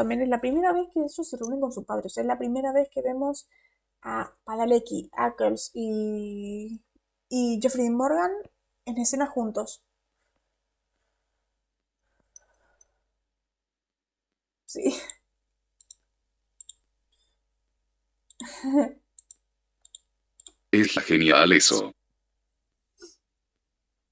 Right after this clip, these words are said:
Speaker 1: Es la primera vez que se los ve a los tres en pantalla al mismo tiempo.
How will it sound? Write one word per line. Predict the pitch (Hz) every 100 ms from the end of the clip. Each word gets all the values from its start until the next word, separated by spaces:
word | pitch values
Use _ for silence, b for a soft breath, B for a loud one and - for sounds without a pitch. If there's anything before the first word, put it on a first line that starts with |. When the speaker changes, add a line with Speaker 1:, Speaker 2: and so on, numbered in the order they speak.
| _ _ _ _ _ _ -
Speaker 1:
Es | 262
la | 269
primera | 240 240 254
vez | 254 247
que |
se | 233
los | 220 226
ve | 226
a |
los | 226 -
tres | 233 226
en | 220
pantalla | 220 208 220 - -
al | 214
mismo | 220 214
tiempo. | 220 226 180 -